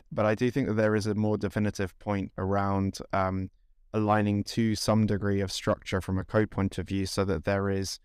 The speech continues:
fr-, f-, what, what we're always trying to get across to developers as designers is we're trying to, um, we're trying to transmit some form of intent.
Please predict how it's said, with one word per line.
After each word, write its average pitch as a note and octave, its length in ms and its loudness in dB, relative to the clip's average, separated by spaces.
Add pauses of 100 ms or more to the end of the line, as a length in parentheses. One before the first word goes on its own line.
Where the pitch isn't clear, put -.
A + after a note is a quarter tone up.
(360)
fr-, - 180 -12
f-, - 160 -20 (560)
what, D3+ 160 -4
what D3 180 -2
we're C#3+ 220 4
always B2+ 260 2
trying A#2+ 260 2
to G#2 100 -6
get G#2+ 120 0
across A2+ 340 0
to A#2 80 0
developers C3 460 0
as D3 120 -4
designers D3+ 500 -2
is G#2 140 -2
we're A2 80 0
trying A2 280 0
to, G#2 420 2
um, G2 340 -2
we're G#2 80 -4
trying A2+ 220 0
to G#2+ 80 -6
transmit G#2 420 -2
some G2+ 200 -2
form G2+ 180 0
of G2 100 -2
intent. G2+ 400 0